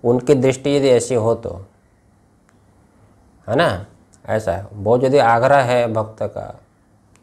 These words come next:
समझ में कि नहीं? हाँ, तो कोई दोष नहीं है। लेकिन देखा जाए तो ये भी उतना अनुकूल नहीं होता है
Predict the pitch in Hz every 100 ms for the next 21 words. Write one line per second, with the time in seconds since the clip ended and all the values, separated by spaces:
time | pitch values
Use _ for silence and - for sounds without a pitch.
0 | _ _ _ _ _ _ _ 110 117 131
1 | 123 135 98 - _ _ _ _ - -
2 | - - 120 - 123 135 131 135 131 131
3 | 131 127 104 98 110 110 _ _ _ _
4 | _ _ _ 123 127 107 147 147 139 151
5 | 147 175 165 147 160 160 165 160 - -
6 | _ _ _ _ - 135 147 151 151 151
7 | 156 151 160 139 120 117 110 123